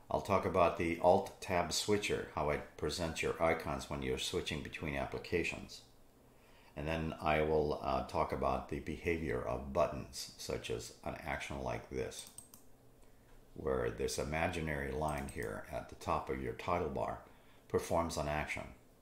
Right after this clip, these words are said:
You probably didn't realize that that actually does that. A lot of people are always aiming for that button. In either case, I'm gonna talk about those little features. This, uh, video is for anybody running Linux Mint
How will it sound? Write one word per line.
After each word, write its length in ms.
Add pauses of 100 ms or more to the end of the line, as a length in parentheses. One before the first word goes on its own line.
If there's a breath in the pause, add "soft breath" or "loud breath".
(380)
You 100
probably 320
didn't 220
realize 400
that 160
that 340
actually 420
does 300
that. 300 (640 soft breath)
A 40
lot 120
of 80
people 220
are 260
always 320
aiming 260
for 140
that 240
button. 320 (800 loud breath)
In 100
either 180
case, 320
I'm 60
gonna 160
talk 300
about 240
those 200
little 220
features. 560
This, 420
uh, 140
video 340
is 160
for 300
anybody 600 (140)
running 340
Linux 420
Mint 260